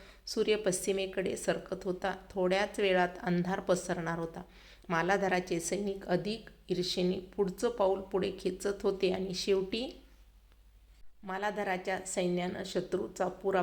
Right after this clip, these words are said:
फडशा पाडला होता. मालाधराच्या सैन्यानं अपूर्व विजय मिळवला होता. भद्रश्रावाचं राज्य पुन्हा मिळवलं होतं. मालाधराला व शांबालेला ही आनंदाची वार्ता सेनापतीनं ताबडतोब कळवली. मागे राहिलेल्या सैनिकांनी त्या शत्रूच्या राज्यातील मुख्य,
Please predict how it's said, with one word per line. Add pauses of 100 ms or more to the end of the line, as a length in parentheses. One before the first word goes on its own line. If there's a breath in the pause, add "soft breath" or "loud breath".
फडशा
पाडला
होता.
मालाधराच्या
सैन्यानं
अपूर्व
विजय
मिळवला
होता. (460 loud breath)
भद्रश्रावाचं
राज्य
पुन्हा
मिळवलं
होतं.
मालाधराला
व
शांबालेला
ही
आनंदाची
वार्ता
सेनापतीनं (100)
ताबडतोब
कळवली. (680 loud breath)
मागे
राहिलेल्या
सैनिकांनी
त्या
शत्रूच्या
राज्यातील
मुख्य,